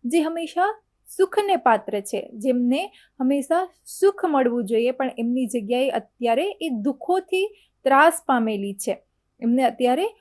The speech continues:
દુઃખ મળી રહેલું છે. તો એવા માતા સીતા આપત્તિઓથી સાવ અજાણ એવા માતા સીતાને હનુમાનજી જે છે એ જોવે છે.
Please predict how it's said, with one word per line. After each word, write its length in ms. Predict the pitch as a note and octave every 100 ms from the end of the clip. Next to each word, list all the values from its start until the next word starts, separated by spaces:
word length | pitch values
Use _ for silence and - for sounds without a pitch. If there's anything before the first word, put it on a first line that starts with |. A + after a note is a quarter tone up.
| _ -
દુઃખ 300 | B3+ F4+ -
મળી 340 | E4+ C4 B3
રહેલું 440 | A3 G#3+ G#3+ G#3+ G3+
છે. 320 | - D#4+ - _ _ _
તો 160 | D4+ C4 -
એવા 300 | C#4+ D4+ E4
માતા 380 | D#4+ C4 A#3+ B3+
સીતા 600 | B3 C#4+ D4+ - G#3+ - _
આપત્તિઓથી 1040 | C4 C#4 F4+ F4+ - D#4 D4+ - D4+ D#4 - -
સાવ 200 | B3+ C4
અજાણ 600 | - G#3+ G3 G#3+ C4 A3+ - _ _ -
એવા 260 | B3 B3+ B3
માતા 320 | A3+ A3+ A#3
સીતાને 720 | - A3+ - G#3+ A3 F#4 A#4 _ A#3+
હનુમાનજી 680 | B3+ D4 C#4 B3+ A3+ A#3
જે 180 | G#3+ G#3
છે 320 | - D#4+ A4 - _ _
એ 160 | C#4 C#4+
જોવે 400 | G#3+ B3 G#3 G3
છે. 260 | - C#4+